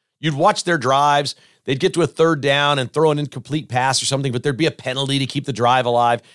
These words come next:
They were getting some breaks on some of their drives, certainly, but not the Lions. They just lined up and whoosh, whoosh, whoosh, down the field they went. The Chargers are four and five, and as of right now, they're out of it.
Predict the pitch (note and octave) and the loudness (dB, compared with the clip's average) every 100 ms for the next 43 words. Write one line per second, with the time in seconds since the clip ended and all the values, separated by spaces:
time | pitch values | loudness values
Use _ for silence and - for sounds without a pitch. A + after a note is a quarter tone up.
0 | _ - C#3 C3+ A#3+ G3 C3+ G2 C3 D3 | _ -2 -2 2 0 0 -2 -2 2 4
1 | C#3 - - G#2 G2 G#2 F2 E2 D#2 C#2 | 2 -4 -4 -4 -2 -2 -4 -6 -8 -8
2 | C2 G2+ - _ _ _ - C#3 G#2+ E2+ | -10 -12 -18 _ _ _ 0 0 0 -8
3 | D#2+ - _ _ _ - D3+ G3+ B2+ D3+ | -10 -14 _ _ _ -4 0 0 2 2
4 | E3+ D#2 F#2+ B2 - _ _ _ B2 E3 | 0 -2 -6 -10 -14 _ _ _ -2 0
5 | D3 C#3+ C#3+ C#3 E2+ - - _ _ - | 2 0 2 0 -2 -6 -8 _ _ -12
6 | - _ _ - - - G#2+ C#3+ C#3+ D3+ | -12 _ _ -10 -10 -2 0 0 0 0
7 | C#3+ A#2+ A#2 D3 G#2 _ _ _ _ _ | 0 2 2 0 -2 _ _ _ _ _
8 | _ _ _ _ - F#2 C#3 D#3 C3 A2 | _ _ _ _ -14 -6 2 2 2 -2
9 | A2 G#2+ - D3 B2+ A#2+ C3 A#2 A2 G#2 | -2 -4 0 0 0 2 2 2 0 -2
10 | F#2+ A2+ G2 G#2 G2 G#2+ G#2 G2+ D2 | 0 0 2 0 0 0 0 0 -4